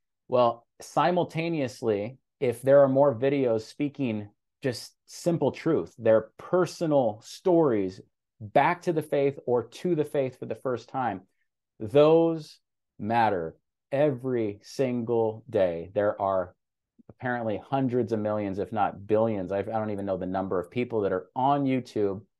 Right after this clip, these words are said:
that are looking aimlessly in many cases. And hopefully they will find videos that, that share the truth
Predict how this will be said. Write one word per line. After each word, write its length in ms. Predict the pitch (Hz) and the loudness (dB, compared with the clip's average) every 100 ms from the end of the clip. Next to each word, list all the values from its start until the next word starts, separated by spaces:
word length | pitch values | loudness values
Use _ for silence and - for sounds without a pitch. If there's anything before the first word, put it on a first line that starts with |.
| _ _ _ _ _ _ _ | _ _ _ _ _ _ _
that 200 | 113 110 | -2 0
are 560 | 107 104 101 95 92 92 _ _ _ - | 2 2 6 4 2 -4 _ _ _ -4
looking 420 | 131 151 98 82 _ _ _ _ _ _ _ | -2 -2 -6 -8 _ _ _ _ _ _ _
aimlessly 680 | 120 185 254 143 - 107 80 107 | -2 2 2 2 -2 -8 -8 -6
in 160 | 139 | -2
many 200 | 131 123 | 0 0
cases. 500 | 113 131 120 107 90 _ _ _ | 2 2 2 -4 -8 _ _ _
And 160 | 143 | -2
hopefully 640 | 139 226 233 196 151 202 269 _ _ | 4 4 4 2 4 2 -2 _ _
they 100 | 147 | 2
will 160 | 180 190 | 2 0
find 460 | 165 147 147 147 143 _ _ _ - | -2 -4 -4 -6 -12 _ _ _ -4
videos 800 | 113 135 131 113 110 110 - - _ _ _ | 2 2 4 4 4 0 -6 -20 _ _ _
that, 180 | - 104 - - | -6 -6 -6 -10
that 180 | 101 | -10
share 560 | - - - 143 151 147 | -12 -8 2 2 4 0
the 120 | 123 | -2
truth 480 | 123 - 131 117 113 | -6 -2 0 0 -2